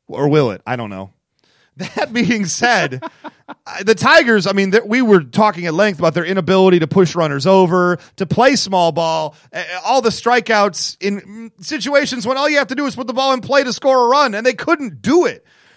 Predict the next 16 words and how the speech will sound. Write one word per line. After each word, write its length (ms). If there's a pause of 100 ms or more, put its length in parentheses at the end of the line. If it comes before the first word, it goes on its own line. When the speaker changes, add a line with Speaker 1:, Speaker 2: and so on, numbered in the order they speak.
(100)
Speaker 1:
And 80
then 120
the 80
Boston 440
Red 200
Sox, 480
the 180
same 380
deal. 460 (340)
Uh, 160
the 200
obstruction 680
call 280
at 80
third 340
base 380